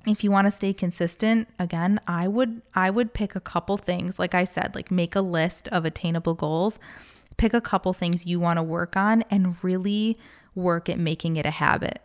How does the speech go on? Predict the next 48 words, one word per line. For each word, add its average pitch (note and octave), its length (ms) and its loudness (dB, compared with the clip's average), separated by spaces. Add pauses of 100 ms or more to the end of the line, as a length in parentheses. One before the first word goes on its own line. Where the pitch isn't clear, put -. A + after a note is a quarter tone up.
(200)
In G3 200 2
order G3 300 2
to B3 140 -2
stay F#3+ 240 -2
consistent, F3 540 0
you F3 120 0
have F3+ 500 -6
to F#3 60 0
make E3+ 240 -2
something D#3 380 -4
a D#3+ 60 0
habit. E3 480 -4 (560)
Um, F3 320 0
just G#3 180 2
like C4+ 160 2
brushing F#3 340 2
your F3 120 0
teeth, - 280 -8
you F#3+ 120 6
know F#3 280 6
to F#3+ 60 2
wake F#3 280 0
up D#3+ 180 0
and E3 120 0
brush D#3 220 -2
your D#3+ 120 -2
teeth F#3+ 280 -4
every E3+ 200 -2
morning, E3 360 0
and D#3 100 0
that's E3 280 0
consistent, E3+ 580 -2
right? G#3 260 0
But F3 120 -2
it's F3 120 -4
because F3 440 -4
you've E3 340 -2
done E3 180 2
it D#3 120 -2
over E3+ 280 0
and D#3+ 80 0
over F#3 280 0
again E3 240 -2
and D#3+ 160 0
made D#3+ 180 -2
it - 80 -6
a - 80 -4
habit. - 500 -4